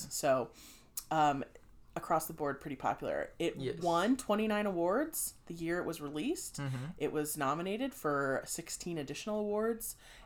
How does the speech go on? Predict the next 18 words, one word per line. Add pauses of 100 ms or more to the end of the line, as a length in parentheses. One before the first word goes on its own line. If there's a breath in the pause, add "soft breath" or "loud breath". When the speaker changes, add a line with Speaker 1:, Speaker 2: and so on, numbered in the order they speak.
(120)
Speaker 2:
and
these
were
from (140)
predominantly
Indian
award
Speaker 1:
Mm-hmm,
Speaker 2:
shows,
but
Speaker 1:
mm-hmm.
Speaker 2:
also
Australia
and
China. (400 loud breath)
Speaker 1:
Ah,
Speaker 2:
Um,
Speaker 1:
okay.